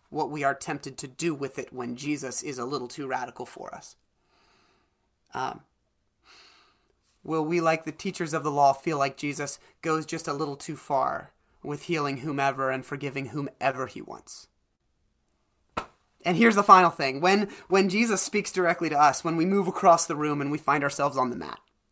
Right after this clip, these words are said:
uh, will we let that grace transform us? What happens in our hearts then?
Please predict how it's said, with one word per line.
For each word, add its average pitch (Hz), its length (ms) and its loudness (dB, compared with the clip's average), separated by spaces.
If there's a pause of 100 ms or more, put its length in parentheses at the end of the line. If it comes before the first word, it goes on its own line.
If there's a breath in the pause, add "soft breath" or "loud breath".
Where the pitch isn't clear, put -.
(960)
uh, 131 160 -4
will 147 140 -4
we 151 100 -2
let 147 200 -4
that 139 160 -2
grace 139 260 -6
transform 117 520 -10
us? - 280 -16 (880)
What 165 180 -2
happens 160 420 -2
in 143 200 -4
our 123 140 2
hearts 127 400 -2
then? 127 380 -6